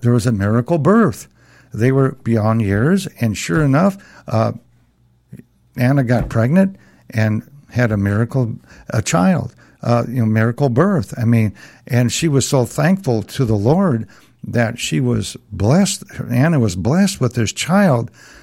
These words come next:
that she actually dedicated her to the temple, okay, in Jerusalem. And, uh, so Mary lived, uh, a lot of her l-, years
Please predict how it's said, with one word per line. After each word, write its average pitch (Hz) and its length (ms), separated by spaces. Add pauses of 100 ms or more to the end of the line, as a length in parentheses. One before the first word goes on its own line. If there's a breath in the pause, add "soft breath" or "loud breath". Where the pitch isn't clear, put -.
(160 loud breath)
that 123 120
she 160 200
actually 147 340
dedicated 131 800
her 139 280
to 131 180
the 123 100
temple, 190 680 (600 soft breath)
okay, 131 300
in 139 100
Jerusalem. 123 720 (300 loud breath)
And, 123 340
uh, 120 300 (200 loud breath)
so - 400
Mary 139 560 (200 loud breath)
lived, 151 600 (120)
uh, 104 240 (120)
a 101 60
lot 113 240
of 147 80
her 113 140
l-, - 260
years 147 480